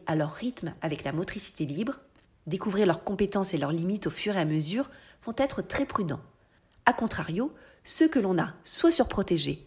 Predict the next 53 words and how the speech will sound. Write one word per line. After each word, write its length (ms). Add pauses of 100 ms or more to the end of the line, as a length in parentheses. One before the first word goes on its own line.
soit 200
laissés 240
tout 100
faire, 300 (280)
vont 100
se 120
mettre 280
en 40
danger. 340 (540)
Et 100
conclut 340
sur 200
ce 100
point, 300 (420)
je 140
fais 160
toujours 360
la 100
différence 500
entre 200
la 100
prise 260
de 80
risque 320
mesurée 500 (120)
et 80
la 100
mise 220
en 60
danger. 360 (600)
En 80
fait, 400 (320)
la 100
vie 140
est 120
une 120
prise 220
de 80
risque. 380 (300)
Si 180
on 60
ne 40
prend 160
pas 100
de 100
risque, 340 (300)
il 100
n'y 80
a 40
pas 120
d'expérimentation, 840 (360)
pas 120
d'apprentissage. 920